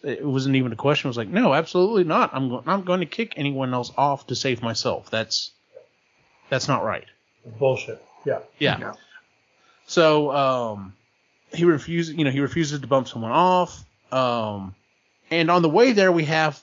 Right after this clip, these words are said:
Speaker 1: probably the first big set piece of the story. The ship loses power, and it's only for just a short period of time, but they lose gravity, they lose power, it comes back on,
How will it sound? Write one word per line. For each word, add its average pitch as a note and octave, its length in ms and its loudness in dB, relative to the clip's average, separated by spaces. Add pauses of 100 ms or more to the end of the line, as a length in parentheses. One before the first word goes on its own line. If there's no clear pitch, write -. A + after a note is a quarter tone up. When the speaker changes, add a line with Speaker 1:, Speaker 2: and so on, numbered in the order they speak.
(100)
Speaker 1:
probably D#3+ 380 -2
the C3+ 100 -2
first C#3 440 -6
big B2 400 -6 (480)
set - 300 -6
piece C3 440 -4 (200)
of C3+ 160 2
the C#3 80 2
story. D3+ 440 2
The C#3 120 0
ship F#3+ 260 2
loses D3+ 280 2
power, A#2 520 0
and C#3+ 140 -4
it's D#3 180 -8
only C#4 260 0
for G#3+ 180 -6
just E3 460 -4
a D#3 100 -2
short F3+ 380 -2
period D#3+ 320 -2
of G#2 100 -8
time, G#2 440 -4 (400)
but D3 100 0
they D#3+ 120 4
lose F3+ 200 8
gravity, C#3 440 2
they A2+ 140 -8
lose D3+ 220 0
power, B2 480 -2
it - 180 -14
comes E3 280 -4
back D#3+ 340 -4
on, B2+ 520 -2